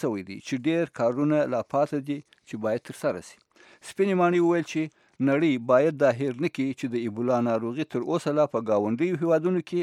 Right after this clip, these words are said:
لکه سیرالیون او ګیني کې پاته ده. د دغو دوو هیوادونو څخه په هر یو کې تیره اونۍ د ایبولا د ناروغۍ د نهو پیښو خبرونه ورکړه سوي وو. د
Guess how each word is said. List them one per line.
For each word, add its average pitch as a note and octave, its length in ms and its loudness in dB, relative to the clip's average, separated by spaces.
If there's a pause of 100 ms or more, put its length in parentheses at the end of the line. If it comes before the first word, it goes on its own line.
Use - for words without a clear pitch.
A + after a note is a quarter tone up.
(140)
لکه B2 160 -2 (100)
سیرالیون A#2 500 0 (100)
او A2+ 60 0 (140)
ګیني C#3 280 -2
کې G3+ 120 -6 (180)
پاته D3+ 340 0
ده. D#2+ 80 -12 (800)
د D3+ 180 0
دغو F#3+ 260 6 (260)
دوو D#3+ 240 4
هیوادونو C#3 560 2
څخه C#3 300 -6
په A#2+ 120 -6
هر E3 200 0
یو G#2 100 -2
کې C3 400 -6
تیره D#3+ 240 0
اونۍ D3+ 320 0 (340)
د - 20 -10 (100)
ایبولا B2 380 0
د D3 100 -4 (100)
ناروغۍ A2 560 -2
د C3 140 -2
نهو D3+ 280 -2
پیښو C3+ 300 -4 (340)
خبرونه A#2+ 480 -2 (200)
ورکړه G#2+ 340 -10
سوي G2 240 -8
وو. E2+ 100 -16 (2000)
د - 40 -2